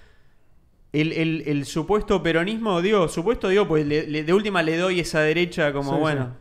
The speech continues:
Speaker 1: está bien, se las resguardo a, a
Speaker 2: Sí,
Speaker 1: los
Speaker 2: sí.
Speaker 1: morenistas, no sé a quién,
Speaker 2: Sí,
Speaker 1: a, no sé a quién le estoy
Speaker 2: ¿a
Speaker 1: hablando
Speaker 2: quién le
Speaker 1: ya,
Speaker 2: estás
Speaker 1: pero,
Speaker 2: hablando? <laughs>
Speaker 1: pero bueno, ponele que les doy esa.
Speaker 2: Sí, sí.
Speaker 1: Es como... Nunca hubo fundamentals, boludo. Ganar,
Speaker 2: Yo creo
Speaker 1: querer ganar no es un fundamental.
Speaker 2: yo creo que se agotó.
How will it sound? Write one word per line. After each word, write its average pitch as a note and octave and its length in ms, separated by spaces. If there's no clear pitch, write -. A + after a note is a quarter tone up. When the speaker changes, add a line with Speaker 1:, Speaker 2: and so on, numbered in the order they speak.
Speaker 1:
está C#3 160
bien, B2+ 240
se C#3 120
las C#3+ 160
resguardo D3 640
a, B2+ 40
a C3+ 220
Speaker 2:
Sí, C3 60
Speaker 1:
los C#3 100
Speaker 2:
sí. C#3 60
Speaker 1:
morenistas, C3+ 520
no B2 80
sé B2+ 160
a A#2+ 40
quién, A#2 260
Speaker 2:
Sí, B2+ 180
Speaker 1:
a, C#3+ 140
no G3+ 100
sé A3+ 120
a A3 40
quién A3 240
le F#3 40
estoy F#3 160
Speaker 2:
¿a - 40
Speaker 1:
hablando D#3+ 140
Speaker 2:
quién G3 100
le F#3 60
Speaker 1:
ya, - 100
Speaker 2:
estás F3 60
Speaker 1:
pero, E3 120
Speaker 2:
hablando? C3+ 180
<laughs> - 180
Speaker 1:
pero F3 200
bueno, F#3+ 180
ponele A#3+ 220
que G3 80
les F#3 140
doy G3+ 240
esa. D3+ 280
Speaker 2:
Sí, D#3 220
sí. C#3 140
Speaker 1:
Es F3+ 120
como... F3 680
Nunca A#3 380
hubo G3 180
fundamentals, C#3 680
boludo. B2 460
Ganar, A3+ 500
Speaker 2:
Yo F3 60
creo F#3 220
Speaker 1:
querer B3 300
ganar A#3 320
no G#3 120
es G3+ 120
un E3+ 100
fundamental. C#3 440
Speaker 2:
yo F3 100
creo G3+ 140
que F3 60
se E3+ 100
agotó. E3 600